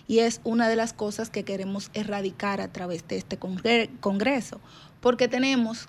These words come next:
que invitar, aparte de niñas, adolescentes y jóvenes, invitar padres,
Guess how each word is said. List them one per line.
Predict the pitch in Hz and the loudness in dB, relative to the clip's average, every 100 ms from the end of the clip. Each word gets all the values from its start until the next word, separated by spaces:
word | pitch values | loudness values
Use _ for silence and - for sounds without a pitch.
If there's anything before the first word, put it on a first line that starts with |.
| - | -8
que | - 208 196 - | 2 2 2 2
invitar, | 240 247 233 220 196 - | 4 4 2 0 0 -2
aparte | - 208 233 277 269 | -2 0 2 2 2
de | 254 | 2
niñas, | 220 247 262 254 - | 2 4 4 0 -2
adolescentes | 214 196 196 208 208 208 214 | -2 -2 -2 -4 -2 -4 -4
y | |
jóvenes, | 196 180 180 196 - - - | -6 -6 -8 -12 -16 -20 -4
invitar | 220 220 190 202 | 2 2 2 -4
padres, | 185 208 226 202 202 - | 0 6 6 6 -2 -8